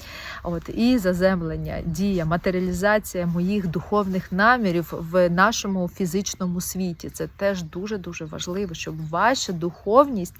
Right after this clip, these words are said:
е, ваше наповнене, воно реалізовувалося і мало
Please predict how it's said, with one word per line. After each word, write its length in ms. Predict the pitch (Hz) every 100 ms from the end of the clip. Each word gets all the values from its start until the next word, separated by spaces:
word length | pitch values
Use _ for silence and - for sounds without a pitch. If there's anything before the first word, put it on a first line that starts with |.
| - - - -
е, 200 | 185 180
ваше 360 | 190 202 -
наповнене, 640 | 170 165 196 240 247 202
воно 360 | 170 170 180 226
реалізовувалося 1000 | 196 214 196 156 190 254 226 185 180 185 170
і 40 |
мало 600 | 175 175 214 220 202 185